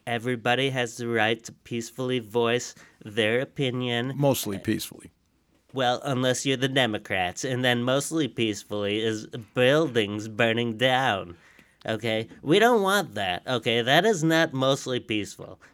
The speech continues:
Speaker 1: So depends on your definition of mostly peaceful.
Speaker 2: Of course.
Speaker 1: Thank you for the question.
Speaker 2: No problem.
Speaker 1: Yes.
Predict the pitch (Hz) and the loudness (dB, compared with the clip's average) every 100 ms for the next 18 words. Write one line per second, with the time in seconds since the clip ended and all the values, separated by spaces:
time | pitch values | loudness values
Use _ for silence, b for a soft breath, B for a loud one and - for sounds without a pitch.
0 | b - - 123 120 147 - 214 196 165 | b -6 -2 -2 -2 -4 0 -2 0 0
1 | 156 156 131 131 110 104 147 160 101 101 | 2 0 0 -2 -2 -2 -2 -2 -10 -12
2 | - 110 104 98 92 95 87 107 113 - | -10 -10 -6 -6 -6 -10 -10 -8 -10 -10
3 | 92 _ _ _ - 107 - - - _ | -16 _ _ _ -18 -14 -10 -10 -12 _
4 | _ - 120 110 92 101 92 - 95 - | _ -4 -4 -2 -4 -6 -8 -12 -12 -12
5 | 87 _ 110 117 82 107 95 - - - | -18 _ -8 -8 -6 -4 -4 -6 -20 -10
6 | 110 95 - | -8 -8 -12